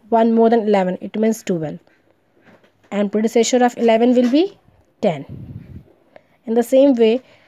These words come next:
thirty-four. Successor of thirty-four will be thirty-five, and predecessor of thirty-four will be thirty-three. In the same way, five hundred seventy-nine.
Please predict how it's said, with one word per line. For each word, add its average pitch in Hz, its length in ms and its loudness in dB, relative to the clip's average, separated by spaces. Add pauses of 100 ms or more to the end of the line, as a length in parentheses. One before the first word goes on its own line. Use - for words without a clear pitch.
(260)
thirty-four. 226 540 0 (300)
Successor 247 540 0
of 262 140 2
thirty-four 247 420 0
will 240 160 2
be 302 280 0 (600)
thirty-five, 226 680 -2 (720)
and 202 240 -4
predecessor 240 560 2
of 254 80 0
thirty-four 226 400 0
will 202 200 -2
be 269 200 -2 (520)
thirty-three. 185 680 -10 (1160)
In 226 100 -4
the 240 100 2
same 269 360 4
way, 226 280 2 (440)
five 262 360 2
hundred 254 260 2
seventy-nine. 226 720 -2